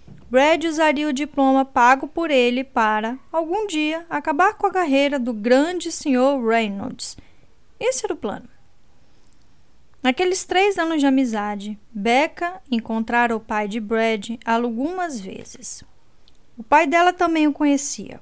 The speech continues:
pois tinha um relacionamento profissional com Reynolds. Todos os anos, o pai de Brad organizava um fim de semana na cabana de caça dos Reynolds, para aonde alguns advogados ricos iam para caçar alce,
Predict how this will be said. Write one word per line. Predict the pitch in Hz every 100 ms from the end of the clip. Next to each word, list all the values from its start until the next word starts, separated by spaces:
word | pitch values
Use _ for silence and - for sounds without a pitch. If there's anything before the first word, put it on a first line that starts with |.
| -
pois | 208
tinha | 190 -
um | 233
relacionamento | 233 240 - 254 254 254
profissional | 254 262 254 - 262 254 262
com | 262 277 262
Reynolds. | 220 202 202 247 - - - - - - - -
Todos | 240 247 254 262
os | 269
anos, | 262 269 285 311 - -
o | 240
pai | 247 269
de | 277
Brad | 240 240 220 214 214
organizava | 240 233 247 233 247 262 262
um | 262
fim | - 381
de | 403
semana | - 349 302 277 269
na | 247
cabana | - 220 226 254 277
de | 269
caça | - 262 294 311 277
dos | 269 233
Reynolds, | 208 196 202 214 214 - - - - - -
para | 247 254 285 294 - - -
aonde | 277 311 320 359 349
alguns | 349 330 302 370
advogados | 359 320 320 285 285 285 262
ricos | 226 262 285 294 247
iam | 226 254
para | 233 214 220
caçar | 262 262 - 302
alce, | 233 - - 247